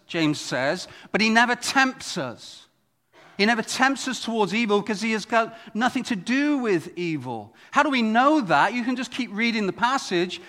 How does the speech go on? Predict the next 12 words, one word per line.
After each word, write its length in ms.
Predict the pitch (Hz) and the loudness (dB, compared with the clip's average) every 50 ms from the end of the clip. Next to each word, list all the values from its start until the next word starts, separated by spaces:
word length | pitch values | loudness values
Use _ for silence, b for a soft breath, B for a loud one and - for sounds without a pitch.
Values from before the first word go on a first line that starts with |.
| B B 196 | B B -4
In 100 | 208 208 | -2 0
verse 180 | 196 220 220 202 | 0 0 -2 -2
seventeen 560 | - - 254 247 240 262 233 - 240 226 220 | -2 -2 -2 -2 0 -2 -4 -4 -4 -6 -6
through 200 | - - 226 214 | -4 -4 -6 -6
to 180 | - - 214 - | -4 -4 -6 -4
eighteen, 580 | - 208 220 254 240 - - - 175 160 165 175 | -2 -2 -2 -2 -6 -8 -6 -4 -2 0 0 0
he 80 | 185 | -2
talks 300 | 170 - - 226 220 - | -4 -4 -4 -4 -4 -4
about 200 | - 190 202 196 | -2 -2 -2 -2
these 180 | 196 202 175 208 | -2 -4 -4 -4
amazing 760 | 190 185 190 190 196 208 214 226 240 247 220 196 226 226 - | -4 -4 -4 -2 -2 -2 -2 -2 -2 -4 -4 -4 -6 -6 -4
attributes 760 | - 208 226 247 - - - 226 165 160 151 147 160 - - | -2 -2 -2 -2 -4 -8 -10 -10 -6 -4 -4 -4 -4 -4 -8